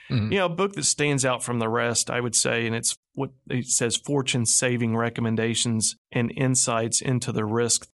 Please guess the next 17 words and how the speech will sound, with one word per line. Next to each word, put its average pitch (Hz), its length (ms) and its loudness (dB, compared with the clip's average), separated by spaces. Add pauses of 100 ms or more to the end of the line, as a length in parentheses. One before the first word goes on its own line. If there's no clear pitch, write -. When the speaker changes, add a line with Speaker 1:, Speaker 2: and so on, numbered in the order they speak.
(120)
Speaker 2:
that 156 140 -2
all 160 400 -2
entrepreneurs 135 640 -2
face 113 500 -2 (240)
every 113 280 0
day. 110 220 -2
So 165 120 0
you 175 100 0
don't 180 140 -2
have 160 160 -2
to 139 80 -4
be 131 160 0
a 120 60 2
millionaire, 120 880 -2
right, 123 340 0
or 120 140 -2
have 143 260 0